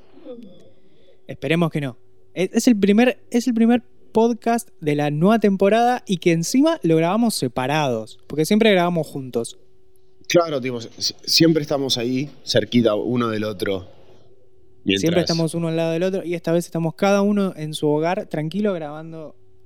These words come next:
Speaker 1: este nuevo capítulo del podcast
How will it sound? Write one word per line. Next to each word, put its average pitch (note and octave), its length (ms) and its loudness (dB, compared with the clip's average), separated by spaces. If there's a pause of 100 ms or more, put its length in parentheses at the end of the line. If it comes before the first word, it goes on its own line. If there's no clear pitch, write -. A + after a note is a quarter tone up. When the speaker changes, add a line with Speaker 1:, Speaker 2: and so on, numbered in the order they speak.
Speaker 1:
este E3 260 -2
nuevo A#3 580 2 (600)
capítulo D#3 580 0 (560)
del C3 160 -2
podcast D#3 520 0